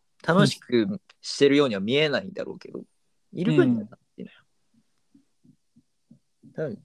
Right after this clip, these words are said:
Speaker 1: その、人見知りというか、その、
Speaker 2: うん。
Speaker 1: 常に、その、その、緊張してるというか、なんというか。
Speaker 2: いや、だって、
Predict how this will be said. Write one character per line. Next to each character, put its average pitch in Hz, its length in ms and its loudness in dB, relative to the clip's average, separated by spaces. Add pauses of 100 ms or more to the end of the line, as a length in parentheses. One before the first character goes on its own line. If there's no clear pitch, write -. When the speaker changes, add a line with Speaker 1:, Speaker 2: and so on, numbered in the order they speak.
Speaker 1:
そ - 160 -10
の、 98 1000 -4 (840)
人 - 280 -2
見 98 120 -2
知 - 140 -8
り 90 140 -6
と - 100 -20
い - 40 -14
う - 80 -20
か、 - 180 -16 (140)
そ - 200 -20
の、 - 80 -20 (160)
Speaker 2:
う 139 60 -2
ん。 117 840 -2 (560)
Speaker 1:
常 185 360 0
に、 190 360 0
そ - 180 -18
の、 - 320 -14 (2250)
そ 98 160 -10
の、 - 680 -12
緊 104 220 -4
張 95 180 -6
し - 140 -10
て 98 80 -4
る 104 80 -12
と - 120 -20
い - 40 -18
う - 20 -20
か、 - 160 -20 (520)
な 175 120 -2
ん - 80 -10
と - 100 -16
い - 40 -18
う - 60 -20
か。 - 220 -18 (420)
Speaker 2:
い 135 60 -2
や、 127 60 4
だ 123 80 0
っ 127 60 -2
て、 113 340 -6